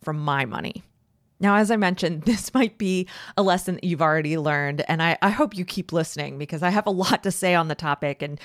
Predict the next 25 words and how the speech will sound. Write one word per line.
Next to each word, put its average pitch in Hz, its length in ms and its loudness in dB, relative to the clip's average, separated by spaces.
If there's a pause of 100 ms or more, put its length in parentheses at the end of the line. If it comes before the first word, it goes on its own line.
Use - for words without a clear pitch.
(280)
uh, 160 160 0
there's 175 240 0
a 170 60 0
lot, 165 540 2
uh, 143 340 -6
that 170 200 -2
this 165 220 0
lesson 175 540 0
has 156 240 -4
then 139 240 -6
led 139 240 -8
me 160 340 -12 (120)
to 170 100 -4
learn, 139 320 -6
which 147 160 -6
I'm 151 60 -4
gonna 156 180 -2
get 143 220 -4
t-, - 240 -12
into 180 340 2
in 143 140 -4
just - 240 -8
a - 40 -6
minute. 156 380 0 (380)
Or 349 480 4